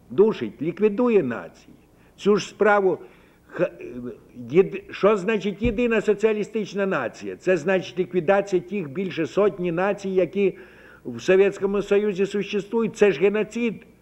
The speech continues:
Це ж законом заборонено. Чому ніхто не виступає? Це питання треба підняти, а для того, щоб підняти, треба бути єдиним. Ну і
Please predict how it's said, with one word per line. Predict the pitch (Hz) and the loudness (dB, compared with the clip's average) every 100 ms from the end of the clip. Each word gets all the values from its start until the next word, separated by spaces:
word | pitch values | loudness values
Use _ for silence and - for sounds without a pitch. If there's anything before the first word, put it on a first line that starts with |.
| _ _ _ _ | _ _ _ _
Це | - 196 | 2 2
ж | 156 | 4
законом | 123 202 202 247 240 202 | 0 0 4 2 2 -6
заборонено. | 170 165 170 135 113 101 90 - _ _ - | -6 -2 -2 -4 -8 -16 -20 -20 _ _ -4
Чому | 190 214 233 220 165 | 0 2 4 2 0
ніхто | 156 180 170 190 165 | -4 -8 -2 0 0
не | 151 | -2
виступає? | 127 160 123 110 87 80 _ _ _ | -4 -6 -6 -8 -8 -16 _ _ _
Це | - 180 | 0 2
питання | 185 180 170 160 | 2 0 -2 -4
треба | 143 165 151 | -2 0 0
підняти, | 120 139 135 175 - 135 | -2 -6 -4 -4 -2 -4
а | |
для | 120 139 | -2 -6
того, | 135 123 | -4 -4
щоб | 123 | -6
підняти, | - 120 127 120 110 | -8 -10 -8 -8 -8
треба | 110 107 101 | -6 -6 -6
бути | 101 101 98 | -8 -10 -12
єдиним. | 95 90 90 76 67 - _ - - - _ _ _ _ - | -12 -12 -14 -16 -20 -20 _ -20 -20 -20 _ _ _ _ -10
Ну | 117 165 190 185 - | 0 4 6 4 -2
і | 123 147 139 | 2 4 4